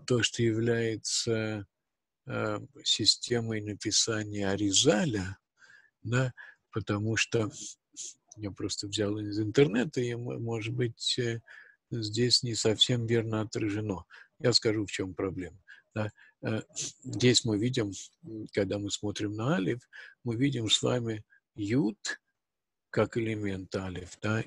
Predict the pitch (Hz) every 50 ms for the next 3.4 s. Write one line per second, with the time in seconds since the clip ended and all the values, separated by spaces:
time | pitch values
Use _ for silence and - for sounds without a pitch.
0 | - _ - 117 104 101 120 139 135 117 - - 117 113 113 107 110 104 98 90
1 | 87 87 85 82 - - 85 85 - - - - - - _ _ - 120 113 107
2 | 101 98 95 104 101 90 - - 147 185 - 233 214 - - 120 - - - _
3 | _ _ - 117 113 113 113 113